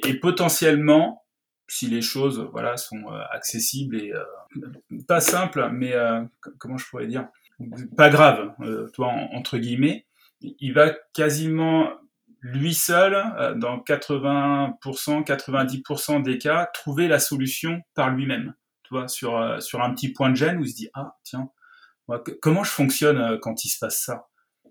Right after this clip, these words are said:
Euh, je m'énerve, je suis quelqu'un qui est plutôt, euh, fuyant, qui contourne le problème,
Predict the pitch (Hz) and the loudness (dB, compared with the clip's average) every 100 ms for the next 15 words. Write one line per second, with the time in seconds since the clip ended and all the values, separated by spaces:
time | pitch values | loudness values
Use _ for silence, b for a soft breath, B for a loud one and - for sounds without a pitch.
0 | _ _ - 117 110 104 95 - 120 131 | _ _ -8 -2 -2 -4 -8 -6 2 4
1 | 135 160 185 185 185 180 180 170 135 131 | 6 6 4 0 -4 -4 -4 -6 -10 -10
2 | 117 131 127 127 117 120 113 123 123 117 | -10 -6 -6 -6 -10 -12 -12 -8 -4 -4
3 | 113 110 - 131 123 131 127 117 - 117 | -4 -6 -10 -10 -4 -2 -2 -6 -6 -8
4 | 120 117 113 113 131 127 151 165 175 175 | -4 0 0 -2 -6 -2 -2 -2 -4 -6